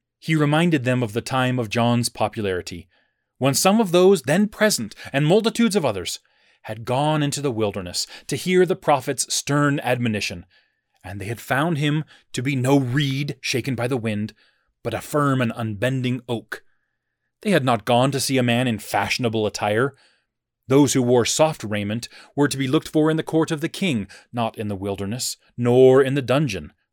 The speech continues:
where John now lay. They had found in John a prophet indeed, yea, more than a prophet. "For," affirmed the Lord, "I say unto you, among those that are born of women, there is not a greater prophet than John the Baptist.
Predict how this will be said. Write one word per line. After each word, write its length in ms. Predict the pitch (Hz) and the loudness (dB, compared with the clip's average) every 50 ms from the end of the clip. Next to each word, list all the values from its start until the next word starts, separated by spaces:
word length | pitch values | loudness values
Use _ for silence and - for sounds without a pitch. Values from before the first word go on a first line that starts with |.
| _ - | _ -8
where 160 | - 110 104 | -4 -4 -4
John 320 | 95 113 107 98 101 98 | -4 -4 -4 -4 -4 -4
now 180 | 92 110 120 117 | -4 -2 -2 -2
lay. 400 | 101 90 87 78 78 - - _ _ _ _ _ _ _ _ _ _ _ _ _ _ _ _ _ _ _ _ | -2 -4 -6 -10 -10 -14 -16 _ _ _ _ _ _ _ _ _ _ _ _ _ _ _ _ _ _ _ _
They 120 | - 101 95 | -12 -10 -10
had 140 | 101 - | -10 -10
found 400 | - - 135 123 135 151 165 165 | -8 -4 -2 -2 0 0 0 0
in 120 | 170 170 151 | -2 -2 -2
John 420 | 117 131 127 127 127 123 127 117 120 _ _ _ _ - | -2 -2 -2 0 0 0 -2 -4 -6 _ _ _ _ -18
a 80 | 90 90 | -18 -16
prophet 500 | - - - - 123 107 - - 113 - - | -14 -10 -4 -2 -2 -2 -2 -4 -6 -6 -6
indeed, 480 | 135 117 104 95 101 95 85 82 - - - - - | -8 -8 -6 -6 -8 -10 -10 -12 -14 -18 -20 -12 -4
yea, 340 | 143 147 143 139 143 139 - - - | 2 4 4 6 4 2 0 -4 -4
more 340 | 143 143 147 156 170 190 185 | 0 4 6 8 10 10 10
than 140 | 139 117 101 | 8 6 -6
a 40 | 90 | -6
prophet. 520 | - - 98 80 - - - - - - _ _ _ _ _ _ _ | -8 -8 -10 -10 -10 -12 -16 -14 -14 -16 _ _ _ _ _ _ _
"For," 340 | - - 151 156 160 180 | -2 2 6 6 6 6
affirmed 380 | 156 - - - 131 127 123 113 | 4 2 -2 -2 -2 -2 0 -2
the 80 | 123 117 | -2 -2
Lord, 300 | 113 110 107 104 104 - - - - _ - | -2 0 -2 -2 -4 -8 -18 -20 -20 _ -8
"I 100 | 120 117 | -6 -4
say 240 | 110 - - 127 123 | -4 -4 -4 -4 -4
unto 160 | 123 127 135 | -4 -4 -6
you, 320 | 123 101 95 87 76 - _ _ - - - _ - | -8 -8 -10 -12 -12 -16 _ _ -20 -20 -18 _ -4
among 320 | 135 131 139 139 135 123 | -2 0 0 0 0 0
those 400 | 107 143 151 175 196 202 202 190 | 2 4 4 6 6 4 2 2
that 120 | - 202 190 | 0 0 -2
are 80 | 196 | -2
born 360 | 151 113 131 131 131 131 131 143 | -2 0 -2 0 0 0 0 0
of 180 | - 131 107 104 | -4 -4 -4 -4
women, 320 | 107 110 107 101 87 87 _ - - - _ - | -4 -4 -4 -6 -8 -10 _ -20 -20 -20 _ -16
there 180 | - 92 101 107 | -12 -8 -8 -6
is 120 | 90 98 | -6 -4
not 360 | 113 117 117 120 120 139 - - | -4 -2 -2 -2 -2 -4 -6 -8
a 80 | 143 | -10
greater 460 | 117 104 98 110 113 113 107 127 131 | -8 -8 -4 -2 -2 -2 0 -2 -4
prophet 500 | 120 - - 110 95 - - 90 - - - _ _ _ _ - | -4 -4 -6 -6 -6 -6 -8 -12 -12 -14 -18 _ _ _ _ -10
than 140 | 117 113 | -8 -6
John 400 | 104 101 107 104 104 107 104 101 - - | -4 -2 -2 -2 -2 -2 -4 -6 -8 -8
the 80 | 113 104 | -8 -6
Baptist. 560 | 101 92 82 - - - - - - _ | -6 -8 -10 -10 -14 -14 -12 -12 -14 _